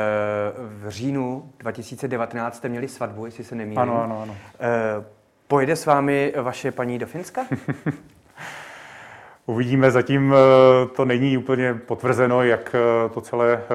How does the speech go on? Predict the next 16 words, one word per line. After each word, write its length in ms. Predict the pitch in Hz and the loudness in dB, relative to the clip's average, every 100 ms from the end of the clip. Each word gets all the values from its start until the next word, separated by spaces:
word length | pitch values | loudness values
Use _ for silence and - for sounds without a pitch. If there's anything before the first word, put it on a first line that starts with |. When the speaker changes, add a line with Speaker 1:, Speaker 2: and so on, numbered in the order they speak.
| 113 110 | 0 0
Speaker 2:
eh, 20 | 107 | -2
dopadne, 640 | 107 120 113 120 117 117 | 0 2 2 4 2 2
takže 220 | 113 107 | -2 -6
zatím 240 | 107 120 | -8 -8
je 60 | 110 | -8
to 100 | 113 | -6
v 40 | |
nějakém 320 | 107 101 127 113 | -6 -4 -4 -6
procesu, 680 | 107 - 120 - 120 120 | -10 -10 -10 -6 -2 0
ale 300 | 123 120 117 117 - - - - - | 2 4 4 0 -8 -18 -18 -18 -12
samozřejmě 480 | 117 117 120 120 123 | -4 0 2 4 4
je 320 | 120 117 113 | 4 4 0
to 160 | 107 120 | -2 -2
moje 460 | 113 110 117 117 | -2 0 2 0
manželka, 680 | 113 113 110 104 113 113 117 | -2 -6 -8 -4 -4 -4 -6
takže 380 | 117 107 110 | -4 -4 -4